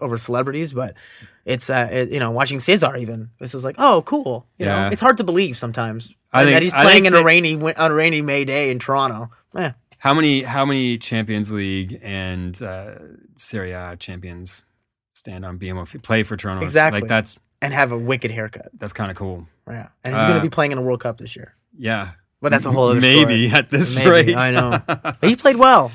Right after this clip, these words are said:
Speaker 2: He's been getting, he got some, oh man, I, you know what I just forgot?
Speaker 1: What's that?
Speaker 2: My last Sight and Sound. Sorry for the
Speaker 1: No, that's
Speaker 2: viewer.
Speaker 1: all right.
Speaker 2: We, we, we teased
Speaker 1: Do
Speaker 2: you.
Speaker 1: it, Sight and Sound.
Speaker 2: If people listen to the World Football Phone-In, they should listen to last week's 'cause there was a huge segment on Toronto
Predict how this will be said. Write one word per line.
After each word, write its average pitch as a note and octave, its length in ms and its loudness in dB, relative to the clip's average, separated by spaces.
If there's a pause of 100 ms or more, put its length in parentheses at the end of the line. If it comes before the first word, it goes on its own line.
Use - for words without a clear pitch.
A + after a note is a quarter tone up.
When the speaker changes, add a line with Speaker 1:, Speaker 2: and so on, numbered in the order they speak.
(140)
Speaker 2:
He's F3+ 160 -2
been G#3+ 180 0
getting, G#3+ 300 2
he E3 220 -4
got A#3 120 2
some, F3 140 -8
oh E3 560 4
man, F3 300 -2
I, E3 180 -4
you F3 140 -2
know D#3+ 80 2
what D#3 80 2
I D3+ 40 -2
just D3 120 -8
forgot? C#3+ 500 -2
Speaker 1:
What's B2+ 140 -14
that? A#2+ 180 -10 (120)
Speaker 2:
My A#2+ 120 2
last B2 300 4
Sight C3 140 -2
and A2+ 100 -2
Sound. F#2+ 360 -4
Sorry A#2+ 420 2
for A#2 120 -10
the A2+ 80 -4
Speaker 1:
No, C3 80 0
that's A#2+ 140 0
Speaker 2:
viewer. A#2 100 2
Speaker 1:
all A2+ 60 0
right. A#2+ 100 -4
Speaker 2:
We, A#2+ 140 -4
we, G#2 120 -14
we A#2+ 120 -4
teased C3 340 -2
Speaker 1:
Do D#3+ 120 10
Speaker 2:
you. D#3+ 40 10
Speaker 1:
it, A2 160 2
Sight A#2+ 220 -4
and C3 80 -10
Sound. A#2+ 300 -4 (1160)
Speaker 2:
If G#2 140 -16
people D3 220 2
listen D#3 200 0
to C#3+ 40 0
the C3 60 -2
World C3 140 0
Football C3 200 -2
Phone-In, B2 360 0
they B2 80 -2
should A2 160 -6
listen A2+ 240 -2
to A2 80 0
last G#2+ 280 -4
week's G#2 180 -8
'cause G2+ 160 -10
there G#2 80 -4
was G2 80 -6
a G2 240 -6
huge A#2 360 -2
segment A2 360 -2
on F#2+ 80 -6
Toronto G#2 540 -10